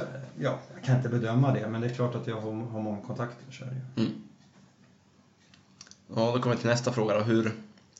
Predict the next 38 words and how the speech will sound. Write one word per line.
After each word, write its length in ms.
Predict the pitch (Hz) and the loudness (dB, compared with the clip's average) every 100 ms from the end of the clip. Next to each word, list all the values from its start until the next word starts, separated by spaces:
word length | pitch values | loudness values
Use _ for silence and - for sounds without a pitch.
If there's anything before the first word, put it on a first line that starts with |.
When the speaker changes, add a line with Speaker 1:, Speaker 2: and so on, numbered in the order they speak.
| - | 4
Speaker 2:
hur 80 | 127 | 8
mår 180 | 147 131 | 10 10
svensk 300 | 120 110 - | 8 6 6
curling? 340 | 110 - - - - _ _ _ _ _ _ _ _ _ _ _ _ _ _ _ - - - - - - - | 4 4 -4 -8 -16 _ _ _ _ _ _ _ _ _ _ _ _ _ _ _ -18 -18 -20 -20 -20 -16 -8
Speaker 1:
Jag 180 | 110 113 | -4 2
har 180 | 123 147 | 6 6
inget 300 | 180 165 147 | 6 4 0
rakt 280 | 151 156 - | -2 -2 -2
svar 240 | 139 143 | -2 -2
på 140 | - | 0
det. 320 | 139 120 113 120 120 | 0 0 0 -4 -6
Som 160 | 127 131 | -2 2
jag 100 | 131 | 2
sa 140 | 127 | 2
förut, 460 | 127 143 120 117 - | -2 0 0 0 -2
jag 80 | 104 | -2
har 120 | 127 | -2
ingen 200 | 170 127 | 2 2
riktig 380 | 180 180 - - | 2 -2 -6 -8
koll 280 | 147 202 208 | -4 -2 -4
på 80 | - | -4
det. 320 | 107 110 120 127 - - | -4 -2 -4 -6 -10 0
<clears throat> 280 | 143 151 127 | 4 8 8
Det 60 | |
är 40 | 147 | 8
ju 60 | 175 | 6
ingen 160 | 160 | 4
tvekan 460 | 139 165 143 - 180 | 0 0 0 2 2
om 100 | 160 | 4
att 200 | 151 - | 0 2
jag, 440 | 143 135 131 - | 2 4 2 0
precis 380 | - 127 127 127 | -4 -2 0 0
som 100 | 127 | 4
andra, 320 | 127 123 156 | 6 6 4
ser 320 | 135 135 123 | 0 4 4
att 140 | 120 - | 4 0
tävlingsverksamheten 1120 | 123 104 107 - 107 - 113 120 139 - 123 | -2 -2 -4 -4 -6 -6 0 2 0 2 0
har 320 | 117 117 113 | 2 -2 -2